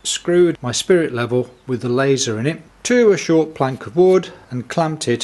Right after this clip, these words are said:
to my workbench. When it's turned on, hope you can see the line of the laser,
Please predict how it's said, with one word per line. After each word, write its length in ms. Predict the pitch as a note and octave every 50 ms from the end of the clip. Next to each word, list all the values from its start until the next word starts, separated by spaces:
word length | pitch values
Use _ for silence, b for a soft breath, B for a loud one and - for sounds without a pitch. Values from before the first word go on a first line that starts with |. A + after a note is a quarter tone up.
| - - -
to 140 | - C#3 B2+
my 180 | B2 B2+ A#2+
workbench. 760 | B2 C3 B2 A#2+ A#2 A2+ A2+ - - G2 F2+ F#2 - - - - - - -
When 140 | B2+ C#3 D#3
it's 160 | D#3 C#3+ -
turned 400 | - - D3 C#3 C3 B2 A#2 A2+
on, 500 | D3+ - D3+ C#3+ B2+ G#2 G#2 C#3+ E3+ F3 - - -
hope 180 | - D3 D#3 C#3+
you 100 | C#3 B2+
can 200 | A2+ - - A2+
see 480 | A2 - - - A#2+ A#2+ A#2 A2+ A2+ - - _ -
the 80 | B2
line 340 | A#2+ B2 C3+ C#3+ D3+ D#3+ E3
of 120 | D3+ C3+ A#2+
the 60 | A#2
laser, 600 | A2 A2 A2+ A2+ A2+ A#2 A2 - - A#2 A#2 A#2